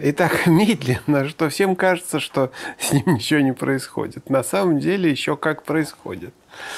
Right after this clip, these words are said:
Ну, то есть это есть периоды времени.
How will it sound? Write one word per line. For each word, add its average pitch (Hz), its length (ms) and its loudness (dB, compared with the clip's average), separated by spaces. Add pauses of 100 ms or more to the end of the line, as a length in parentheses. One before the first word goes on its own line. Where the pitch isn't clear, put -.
(440)
Ну, 170 300 4
то 208 120 4
есть 220 180 2
это 262 180 4
есть 202 320 4
периоды 175 460 4
времени. 95 600 0